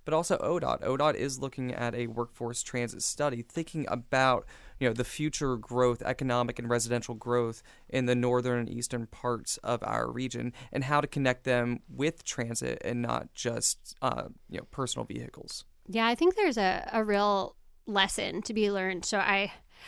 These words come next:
Speaker 2: I lived in Denver for a number of years, and they grew so quickly that their infrastructure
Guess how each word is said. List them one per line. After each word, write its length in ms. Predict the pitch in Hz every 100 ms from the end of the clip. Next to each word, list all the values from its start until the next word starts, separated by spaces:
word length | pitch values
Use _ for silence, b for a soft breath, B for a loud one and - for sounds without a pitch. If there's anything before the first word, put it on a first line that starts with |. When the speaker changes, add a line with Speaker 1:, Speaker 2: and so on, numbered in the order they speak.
| B B -
Speaker 2:
I 100 | 247
lived 160 | 262
in 140 | 233 214
Denver 360 | 175 180 180
for 120 | 202 196
a 40 |
number 220 | 180 180
of 100 | 175
years, 340 | 185 - - -
and 200 | 208 196
they 100 | 208
grew 280 | 202 202
so 340 | 196 - 190 185
quickly 500 | - - - - -
that 140 | - 220
their 140 | 202
infrastructure 840 | 208 208 202 - 180 - - 160